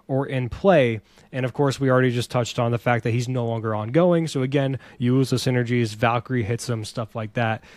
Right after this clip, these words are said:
So yeah, I would say it's a pretty big net negative for the deck, though I'm hoping that it gives room for people to maybe include some of these other cards. I do still think Thing was the sneakiest, best card in the deck before,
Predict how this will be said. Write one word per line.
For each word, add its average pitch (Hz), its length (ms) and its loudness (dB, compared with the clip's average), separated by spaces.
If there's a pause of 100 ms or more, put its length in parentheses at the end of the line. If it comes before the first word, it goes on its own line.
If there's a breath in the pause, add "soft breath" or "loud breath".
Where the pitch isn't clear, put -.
(120)
So 196 100 0
yeah, 196 160 6
I 135 180 2
would 185 140 4
say 220 160 6
it's 214 140 4
a 190 40 0
pretty 247 300 0
big 202 400 0
net 165 360 2
negative 147 640 4
for 139 140 -4
the 123 140 0
deck, 139 400 0
though 175 540 4 (880)
I'm 143 140 0
hoping 202 440 2
that 190 120 6
it 160 160 -2
gives 147 400 2
room 165 580 2 (360 loud breath)
for - 180 2
people 156 480 4
to 147 600 2 (100)
maybe 143 680 4
include 139 340 0
some 143 100 0
of - 40 2
these 127 120 0
other 131 180 0
cards. 185 440 0 (240 loud breath)
I 160 100 4
do 185 220 4
still 240 220 2
think 196 260 2
Thing 175 520 0 (300 soft breath)
was 151 280 4
the 143 80 4
sneakiest, 151 760 2
best 143 240 2
card 147 220 0
in 135 40 -2
the 131 80 0
deck 131 400 0
before, 143 640 -2